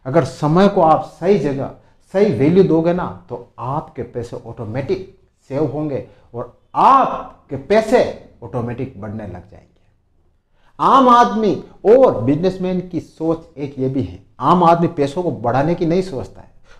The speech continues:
वो क्या सोचता है, "वाह यार, नौकरी चल रही है, अच्छी चल रही है, जिस, अच्छी खासी जिंदगी चल रही है, ठीक है", वो उस पर रहता है। लेकिन businessman क्या करता है, उसके पास पैसे आते हैं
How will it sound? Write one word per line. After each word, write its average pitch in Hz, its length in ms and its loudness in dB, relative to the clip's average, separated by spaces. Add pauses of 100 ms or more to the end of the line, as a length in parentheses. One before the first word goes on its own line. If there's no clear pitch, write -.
वो 151 120 4
क्या 165 160 4
सोचता 127 300 -4
है, 113 60 0
"वाह 143 180 4
यार, 131 180 0
नौकरी 135 320 -4
चल 127 160 -4
रही 127 140 -2
है, 120 40 2
अच्छी 117 220 -6
चल 123 180 -6
रही 117 120 -6
है, 107 60 -8
जिस, 123 460 -12
अच्छी 147 220 -12
खासी 123 260 -10
जिंदगी 117 300 -8
चल 110 140 -10
रही 110 140 -8
है, - 60 -12
ठीक - 300 -6
है", 82 80 -14
वो 117 200 -10
उस 131 100 -8
पर - 100 -10
रहता 85 180 -12
है। - 60 -20 (280)
लेकिन 131 240 -2
businessman 131 520 -6
क्या 131 140 -12
करता - 280 -20
है, - 60 -20 (580)
उसके 123 200 -12
पास 135 280 0
पैसे 131 260 -4
आते 110 220 -4
हैं 101 100 -12